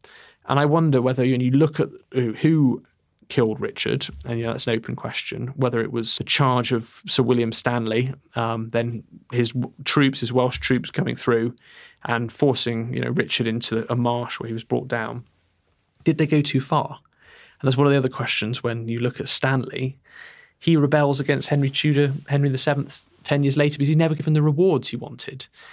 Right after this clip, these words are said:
And so does Stanley and his men go too far at Bosworth and kill Richard when Henry never asked for him to be killed? You know, it's one of these questions that sort of I think we can ask ourselves, you know,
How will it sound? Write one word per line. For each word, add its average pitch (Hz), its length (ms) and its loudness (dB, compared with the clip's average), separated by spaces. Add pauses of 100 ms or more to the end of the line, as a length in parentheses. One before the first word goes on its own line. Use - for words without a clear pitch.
(240)
And - 100 -2
so 165 80 4
does 170 320 2
Stanley 160 520 2
and 143 80 2
his 139 140 0
men 143 200 2
go 131 140 2
too 143 280 0
far 135 520 -4 (220)
at 131 160 -4
Bosworth 127 480 2
and 123 100 -2
kill 123 220 2
Richard - 320 -2
when 120 420 -4 (120)
Henry 127 320 0
never 120 240 2
asked 120 240 -2
for 123 60 -6
him 113 60 -8
to - 60 -12
be 131 80 -12
killed? - 500 -2
You - 80 -12
know, 120 60 -4
it's 120 140 -2
one 143 100 4
of 131 60 2
these 135 60 -12
questions 120 500 -2
that 120 120 -2
sort 123 160 0
of 120 60 0
I 120 40 -4
think 123 120 -2
we 120 60 -4
can 127 100 -4
ask 131 340 -2
ourselves, 127 600 -6
you 120 60 -2
know, 113 140 -4